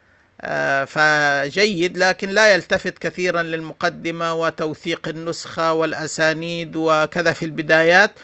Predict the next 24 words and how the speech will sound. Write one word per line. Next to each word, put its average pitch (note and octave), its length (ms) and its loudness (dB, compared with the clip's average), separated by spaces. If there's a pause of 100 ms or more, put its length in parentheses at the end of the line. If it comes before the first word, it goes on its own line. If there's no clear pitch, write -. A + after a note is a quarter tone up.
(240)
ولا G#3 320 6
يلتفت F#3+ 440 -2
إلى F3 160 0
الحواشي E3+ 500 -2
كثيرًا E3 440 -6
التي D#3 440 -6
فيها D#3+ 240 -2
تخريجات D#3 760 -4
وكذا. F#3+ 320 -2
المهم A3+ 360 -2
يعني F3 340 0
يقرأ G#3 460 2 (420)
ما G3+ 220 2
ذكر، F#3+ 400 -4 (420)
آه، D3+ 320 2
من E3+ 340 -4
أخبار F3 460 2
هؤلاء D#3 500 2
الثمانية D#3 580 -2
من D3 160 -4
التابعين، D3+ 1000 -4
آه، A#2+ 240 -12
وإن D#3+ 280 -2
كانت، E3+ 420 0